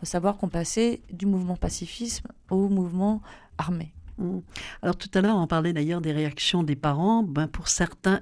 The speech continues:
Speaker 2: évidemment, la peur pour leurs enfants, la peur pour leur famille, mais aussi, à un moment donné, il y a l'espoir. Il y a, il y a, il y a un des pères qui, euh,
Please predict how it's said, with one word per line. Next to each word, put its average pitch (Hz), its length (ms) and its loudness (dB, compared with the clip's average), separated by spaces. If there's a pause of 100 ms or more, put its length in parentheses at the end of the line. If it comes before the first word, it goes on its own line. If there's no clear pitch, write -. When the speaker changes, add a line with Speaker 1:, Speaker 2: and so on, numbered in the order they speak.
Speaker 2:
évidemment, 214 580 8 (260)
la 175 140 4
peur 185 420 4
pour 160 300 0
leurs 139 240 2
enfants, 240 460 2 (280)
la 160 120 4
peur 185 340 2
pour 139 220 0
leur 135 180 0
famille, 247 540 8 (420)
mais 294 180 8
aussi, - 380 4 (320)
à 254 120 6
un - 20 6
moment 294 240 10
donné, 240 400 8 (240)
il 226 160 4
y 285 80 8
a 302 120 8
l'espoir. 247 680 6
Il 196 60 -2
y 226 40 4
a, 202 40 0 (120)
il 208 80 -2
y 214 40 4
a, 226 60 6 (160)
il 208 100 0
y 220 40 6
a - 160 2
un 330 160 8
des 220 160 6
pères 202 480 2 (400)
qui, 277 420 12
euh, 208 580 4